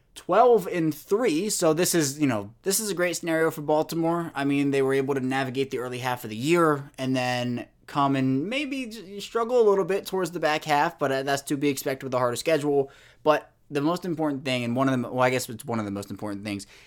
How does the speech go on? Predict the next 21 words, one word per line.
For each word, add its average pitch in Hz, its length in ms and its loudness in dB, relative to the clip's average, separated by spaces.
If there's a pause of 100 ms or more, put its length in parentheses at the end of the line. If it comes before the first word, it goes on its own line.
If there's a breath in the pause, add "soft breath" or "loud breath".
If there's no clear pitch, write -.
(120)
is - 120 -12
picking 160 320 0
up 156 100 2
a 156 80 0
win 123 320 0
against 117 300 -4
an 110 40 -6
opponent 110 360 -6
you 98 80 -12
should 98 200 -8
beat. 85 220 -14 (100)
You 95 120 -12
know, 92 180 -6
no 107 160 -2
trap 131 340 0
games, 123 320 -2
no, 117 200 -2
n-, 113 280 -4
nothing 127 300 -2
like 131 200 -2
that. 107 360 -6